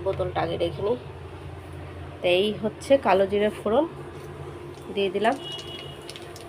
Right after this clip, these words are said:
আর এই যে এটার মধ্যে সর্ষে পোস্ত, তা এর মধ্যে আমি দেব কাঁচা লঙ্কাও দেওয়া,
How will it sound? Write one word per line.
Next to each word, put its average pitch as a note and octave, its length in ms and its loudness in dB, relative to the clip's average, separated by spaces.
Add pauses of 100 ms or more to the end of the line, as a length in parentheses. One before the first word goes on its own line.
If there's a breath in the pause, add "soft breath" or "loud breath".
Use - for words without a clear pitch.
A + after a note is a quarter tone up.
(720)
আর F3+ 160 8
এই F#3 120 6
যে G3+ 160 4
এটার A3 260 12
মধ্যে A3+ 180 8 (120)
সর্ষে A#3 420 4 (120)
পোস্ত, A3+ 340 6 (1160)
তা G#3 60 2 (140)
এর G#3+ 160 6
মধ্যে A3 260 8 (100)
আমি A3 120 10 (100)
দেব G3+ 140 6 (340)
কাঁচা A3 260 10
লঙ্কাও A#3+ 280 8 (100)
দেওয়া, G3 200 10